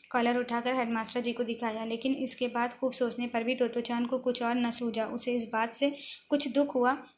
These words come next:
तभी हेडमास्टर, लेकिन तभी हेडमास्टर जी उठ खड़े हुए। उन्होंने अपना प्यार भरा हा-, बड़ा सा हाथ उसके सिर पर रखा और कहा, "अब तुम इस स्कूल की छात्रा हो।" ठीक ये, ये ही शब्द थे उनके। और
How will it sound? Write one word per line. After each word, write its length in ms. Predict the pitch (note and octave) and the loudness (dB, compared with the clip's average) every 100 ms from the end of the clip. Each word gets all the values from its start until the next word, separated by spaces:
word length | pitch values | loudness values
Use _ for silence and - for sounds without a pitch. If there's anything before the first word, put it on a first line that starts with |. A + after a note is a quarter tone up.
| - | 0
तभी 260 | A#3 C#4+ | 4 6
हेडमास्टर, 640 | C4 A#3+ A#3+ A#3 - B3+ D#4 - | 6 6 0 -2 0 0 0 0
लेकिन 260 | A#3+ C#4 C#4 | 2 4 4
तभी 220 | B3 C4+ | 4 2
हेडमास्टर 440 | A#3+ A3+ A3 B3+ | 2 2 0 0
जी 160 | B3 C#4 | 2 4
उठ 200 | C4 B3+ | 2 0
खड़े 240 | B3 A#3 | 0 2
हुए। 200 | A3+ A#3 | 2 2
उन्होंने 340 | A3+ A#3+ C4 C4+ | 4 4 4 4
अपना 200 | A#3+ A#3+ | 2 0
प्यार 280 | A#3 A#3+ | 2 4
भरा 200 | B3 A3+ | 4 2
हा-, 260 | A#3 A#3 A#3 A#3 - - A#3 | 0 0 -2 -4 -18 -8 4
बड़ा 240 | B3 B3 | 8 8
सा 160 | B3+ B3 | 6 2
हाथ 240 | A#3 A#3 | 2 2
उसके 260 | B3 B3+ A#3+ | 2 0 0
सिर 200 | B3+ A#3+ | 2 2
पर 80 | B3+ | 2
रखा 320 | A#3 A3+ B3+ | 0 0 0
और 160 | A#3+ A#3 | 0 0
कहा, 220 | A#3+ A#3+ | 0 0
"अब 200 | A#3+ A#3 | -2 -2
तुम 120 | C4+ | -2
इस 160 | C4+ C4+ | -2 -2
स्कूल 320 | B3 - B3 B3 | -6 -6 -4 -2
की 120 | C4+ | -2
छात्रा 420 | C#4 A3+ A3 A3+ | 0 -4 -2 -2
हो।" 240 | A3+ G#3+ - - - _ - | -2 -6 -12 -20 -20 _ -2
ठीक 400 | C4 A#3+ - - | 0 0 -6 -8
ये, 360 | B3 A#3+ C4+ - | -2 4 4 4
ये 300 | C4 A#3+ C4 | 0 4 4
ही 160 | C4+ B3+ | 4 4
शब्द 380 | - B3 B3 B3 | 4 2 2 4
थे 100 | B3+ | 4
उनके। 380 | A#3+ A3+ A#3 A3 - - - | 4 2 -2 -4 -10 -12 2
और 440 | A#3+ C4 C#4 - | 4 6 2 -8